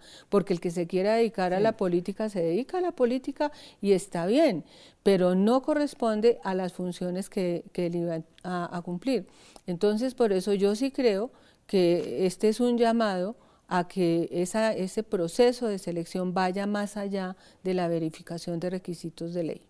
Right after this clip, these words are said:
Speaker 2: Em, tengo en este caso al, eh, director de La Silla Vacía, eh, que en este, Juan Esteban Lewin,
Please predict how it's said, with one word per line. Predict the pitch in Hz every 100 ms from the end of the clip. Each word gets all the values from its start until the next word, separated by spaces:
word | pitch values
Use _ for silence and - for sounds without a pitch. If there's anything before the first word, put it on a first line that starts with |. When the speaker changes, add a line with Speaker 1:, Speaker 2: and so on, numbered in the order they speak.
| _ _ _ - _ -
Speaker 2:
Em, | 160 165 156 151 -
tengo | 175 170 190 208 190
en | 165
este | 156 190
caso | - 165 180 180 -
al, | 160 147
eh, | 147 139 135
director | 151 139 - 160 156
de | 156 147 170 156
La | 127
Silla | - 165 180
Vacía, | 156 - 135 160 _ _ _ _ _ _ _ _ -
eh, | 127 131 123 101 - -
que | 135 131 -
en | 147 143 151
este, | 151 151 - - 175 170 -
Juan | 156 139
Esteban | - 151 156 160
Lewin, | 135 131 160